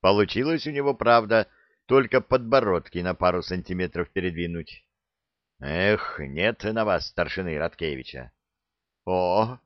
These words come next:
госпожа Карлин, прошу вас, проходите.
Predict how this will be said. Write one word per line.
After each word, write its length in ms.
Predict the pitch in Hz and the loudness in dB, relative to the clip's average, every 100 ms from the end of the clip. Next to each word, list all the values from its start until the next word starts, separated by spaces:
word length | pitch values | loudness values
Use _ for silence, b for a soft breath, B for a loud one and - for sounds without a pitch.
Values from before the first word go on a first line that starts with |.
| _ _ | _ _
госпожа 720 | 123 123 - 123 117 123 120 | -4 -2 0 0 4 4 2
Карлин, 880 | - 120 117 113 113 113 113 123 b b b | 2 2 4 2 -2 -4 -4 -8 b b b
прошу 400 | 78 76 78 90 | -4 -2 -2 -2
вас, 180 | 117 113 | -4 -6
проходите. 800 | 107 92 90 82 85 85 117 | -6 -2 -2 -2 -6 -4 -4